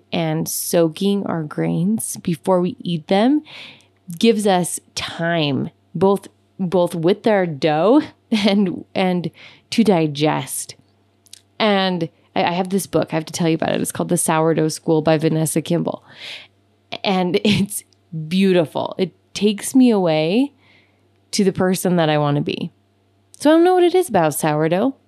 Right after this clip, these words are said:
I don't know if I'm ever gonna be able to produce sourdough that's anything less than a big lump of spelt, but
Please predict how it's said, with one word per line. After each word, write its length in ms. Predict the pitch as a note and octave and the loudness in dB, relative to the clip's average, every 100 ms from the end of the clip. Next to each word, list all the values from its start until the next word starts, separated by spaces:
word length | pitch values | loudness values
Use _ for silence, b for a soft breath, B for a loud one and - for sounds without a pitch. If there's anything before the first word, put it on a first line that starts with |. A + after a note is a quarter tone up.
| _ _ - | _ _ -4
I 100 | C#4 | 0
don't 160 | D#4 C#4+ | 2 4
know 320 | D4 C#4 E4+ | 4 2 -2
if 100 | B3 | 0
I'm 140 | C#4 C4 | 4 4
ever 220 | C4 B3+ | 2 2
gonna 200 | A#3 G#3 | 2 2
be 300 | G3+ F#3+ F#3+ | 2 2 2
able 260 | F#3+ F#3 F#3 | 0 0 0
to 80 | |
produce 360 | E3 F3+ F3 D#3 | 0 0 0 0
sourdough 480 | F3 D#3 D3+ D#3+ D#3 | 0 2 2 2 2
that's 260 | D#3 D3+ - | 0 0 -2
anything 440 | E3+ E3 E3 D#3+ | -2 -2 -2 -2
less 300 | D#3 D#3+ - | -2 -2 -4
than 400 | - F3 D#3 D3+ B B B B B _ | -4 -2 -2 -4 B B B B B _
a 60 | - | 2
big 200 | E3+ D#3 | 4 4
lump 280 | D#3+ D#3+ D3+ | 4 2 2
of 120 | C#3+ | -2
spelt, 500 | - F3 D#3+ - - B B B G3+ | -2 0 2 0 -6 B B B 4
but 280 | B3+ C4+ | 6 6